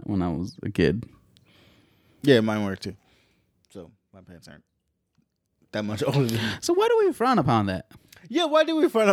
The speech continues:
Speaker 2: upon that? But then when it's such an age gap, like, what's taking so long?
Speaker 1: Right. I'm confused.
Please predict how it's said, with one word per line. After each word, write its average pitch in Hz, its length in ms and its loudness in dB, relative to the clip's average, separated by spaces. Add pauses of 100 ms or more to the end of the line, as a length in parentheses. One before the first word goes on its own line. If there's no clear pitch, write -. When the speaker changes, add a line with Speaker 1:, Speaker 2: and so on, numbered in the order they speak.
Speaker 2:
upon 185 240 4
that? 180 220 4
But 165 140 -4
then 165 320 2 (320)
when 165 140 -2
it's 160 180 -4
such 165 200 -2
an 143 120 -2
age 156 300 2
gap, 123 260 2
like, 120 180 -2
what's 165 160 2
taking 208 260 4
so 135 100 -2
long? 107 320 -6 (100)
Speaker 1:
Right. 156 560 2 (1800)
I'm 359 120 2
confused. 262 580 0